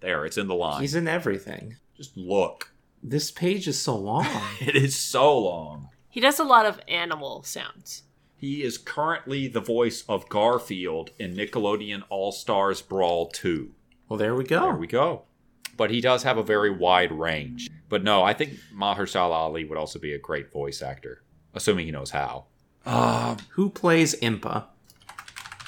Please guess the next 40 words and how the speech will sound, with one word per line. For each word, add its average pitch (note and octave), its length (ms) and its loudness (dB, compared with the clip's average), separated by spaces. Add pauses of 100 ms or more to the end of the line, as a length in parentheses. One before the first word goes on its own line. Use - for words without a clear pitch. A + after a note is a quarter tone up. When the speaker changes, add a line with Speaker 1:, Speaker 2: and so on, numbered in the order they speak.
(720)
Speaker 2:
And A2+ 200 -2
which C#3 260 2
Impa B2+ 280 0
is E3+ 220 2
it? A2+ 220 -4 (320)
Speaker 1:
Now A2 140 4
that's F3+ 180 6
kind F#3+ 220 8
of A#2+ 60 4
getting G#2+ 220 8
into G2 300 4
which F2+ 480 6
game F#2 400 6
is D#2+ 180 -2
it? C#2+ 200 -4 (360)
Speaker 2:
Well, G#3 160 2
I G3 120 6
think - 220 4
it'll F3+ 140 10
probably D#3+ 380 6
be C#3 160 4
an A#2 60 4
original A2 480 2
story, G#2 460 0
but A2 220 -2
there's A2 180 0
lots D#3+ 280 2
of A2+ 280 -2
types - 520 0
of A2 140 2
Impas G2+ 640 -2
to G2 80 -6
pull D3+ 220 -2
from. - 400 -8 (440)
Speaker 1:
I C3 100 12
would D#3+ 180 4
want C3 200 4
it - 60 -6
to G2+ 60 -2
be G#2 120 4